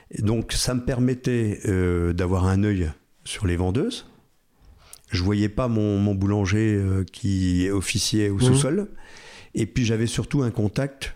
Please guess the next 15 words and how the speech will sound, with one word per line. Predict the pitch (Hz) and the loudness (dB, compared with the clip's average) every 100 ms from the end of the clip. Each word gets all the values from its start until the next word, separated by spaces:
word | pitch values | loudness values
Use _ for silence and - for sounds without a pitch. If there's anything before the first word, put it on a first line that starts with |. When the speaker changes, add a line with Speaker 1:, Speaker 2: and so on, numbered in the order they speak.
| - | -6
Speaker 2:
Avec, | 117 | 0
Speaker 1:
avec | 107 110 | 2 2
les | 117 | -2
clients. | - 104 | 0 0
Speaker 2:
avec | 123 - | 2 0
les | |
clients. | 147 240 247 147 - - _ | 0 0 0 -2 -10 -20 _
Speaker 1:
Et | 107 101 | 0 0
ça, | - 135 123 | 0 -2 -2
c'est | 101 | -4
peut-être | - 104 - | -4 -4 0
une | 101 | 0
de | 95 | 2
mes | 92 | 0
qualités, | 87 92 90 85 135 156 165 | 0 -2 -2 0 0 0 -4